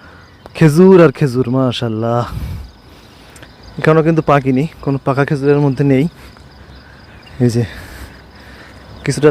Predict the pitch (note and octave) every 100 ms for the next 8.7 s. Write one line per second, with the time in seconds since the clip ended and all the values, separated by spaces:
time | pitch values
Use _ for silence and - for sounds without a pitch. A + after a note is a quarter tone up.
0 | C3+ C#3 C#3+ C#3 C3 C3+ - B2 - -
1 | - - - - - - - - - -
2 | - - - - - - - - - -
3 | - - B2 G#2+ A2 - - - - -
4 | - - - C3+ C3 C3+ C3 C#3+ D#3+ D3+
5 | D3 D#3+ - C#3+ C3+ B2 B2 A#2+ C3+ B2
6 | G#2 G2 - - - - _ - - -
7 | - - - - - D3 D3+ E3 - D#3
8 | D#3+ D#3+ E3+ F3 D#3 E3 F#3+